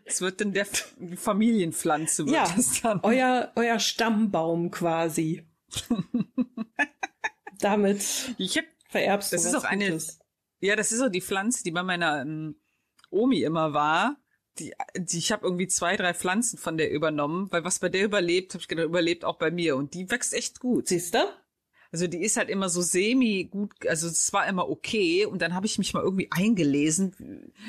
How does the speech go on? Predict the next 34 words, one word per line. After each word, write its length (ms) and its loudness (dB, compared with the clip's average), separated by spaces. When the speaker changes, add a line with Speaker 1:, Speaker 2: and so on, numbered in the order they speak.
Speaker 1:
wie 100 0
man 160 0
die 120 0
genau 220 2
hinstellen 480 2
muss 240 0
und 220 -4
wo 380 2
und 140 -2
wie 60 2
man 200 0
die 100 -2
pflegt 500 2
und 140 0
so. 160 2
Und 120 -2
seitdem 380 2
ist 140 0
die 80 0
explodiert, 640 0
ne? 300 -2
Also 340 2
das 200 -2
ist 140 -2
schon 440 2
Speaker 2:
Ja. 320 -2
Jetzt, 200 -8
jetzt 220 0
sag 200 2
ich 120 -2
ja. 300 0
Familienerbstück, 1300 0
euer 220 2
Stammbaum. 760 -2